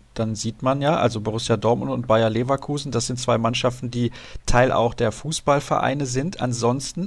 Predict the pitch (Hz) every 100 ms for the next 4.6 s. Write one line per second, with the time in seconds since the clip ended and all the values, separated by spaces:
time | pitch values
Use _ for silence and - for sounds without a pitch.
0 | - 131 147 180 - 131 156 180 - 147
1 | 165 - 190 - - - - _ - 120
2 | 127 131 127 - - 135 123 131 127 127
3 | 120 131 113 110 185 - 170 156 151 -
4 | 147 151 - 135 139